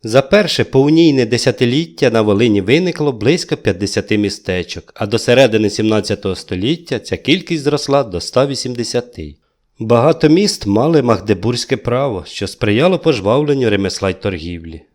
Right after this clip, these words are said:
Закладання нових міст на південно-східному прикордонні супроводжувалося будівництвом оборонних замків,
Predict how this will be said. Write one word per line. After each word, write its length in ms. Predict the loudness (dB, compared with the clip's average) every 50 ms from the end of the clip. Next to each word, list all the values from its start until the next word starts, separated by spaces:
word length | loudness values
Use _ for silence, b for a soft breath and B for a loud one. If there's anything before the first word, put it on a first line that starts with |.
| _ _ -4
Закладання 580 | -4 -2 0 0 0 2 2 2 2 4 2 2
нових 320 | 4 4 4 4 2 2
міст 300 | 0 -2 -2 -2 -2 -4
на 80 | -6 -4
південно-східному 920 | -4 -4 -2 0 2 2 2 0 -2 -4 -6 -6 -6 -4 -4 -4 -2 -2
прикордонні 800 | -2 -4 -2 -2 -4 -6 -4 -4 -2 -2 -2 -2 -2 -4 -6 -8
супроводжувалося 1000 | -8 -10 -10 -6 -4 -4 -2 0 0 -2 -2 -2 -2 -2 0 0 0 -2 -4 -6
будівництвом 760 | -6 -4 -4 -2 -2 0 0 -2 -2 -6 -8 -6 -6 -4 -4
оборонних 500 | -4 -4 -4 -2 -2 -2 -2 -2 -2 -4
замків, 580 | -4 -4 -4 -4 -4 -4 -8 -12 -14 -16 -16 -16